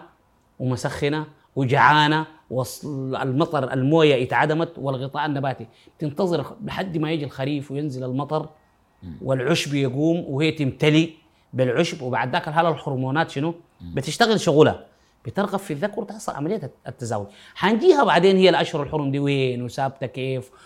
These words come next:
Speaker 1: و-، ومتعلقة بخطوط العرض أم بخطوط الطول. دي قضايا كثيرة نحن حنجيها، يعني ما، ما دارين نحرق المراحل. ما يهمني هنا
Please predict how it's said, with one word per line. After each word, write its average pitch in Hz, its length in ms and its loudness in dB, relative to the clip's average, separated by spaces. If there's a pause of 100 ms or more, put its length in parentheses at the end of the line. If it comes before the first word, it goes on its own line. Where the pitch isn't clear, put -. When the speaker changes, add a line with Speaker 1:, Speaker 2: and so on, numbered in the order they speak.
(160)
Speaker 1:
و-، 139 220 2
ومتعلقة 151 880 4 (200)
بخطوط 135 420 -4
العرض 135 360 8
أم 147 160 0
بخطوط 151 320 -6
الطول. 190 280 -6
دي 240 180 2
قضايا 262 280 8
كثيرة 208 500 0 (100)
نحن 160 160 -6
حنجيها، 147 420 0
يعني 101 240 -4
ما، 127 120 -8
ما 165 140 0
دارين 156 280 2
نحرق 139 300 -4 (440)
المراحل. 113 420 -6 (560)
ما 185 200 12
يهمني 254 460 8
هنا 156 380 6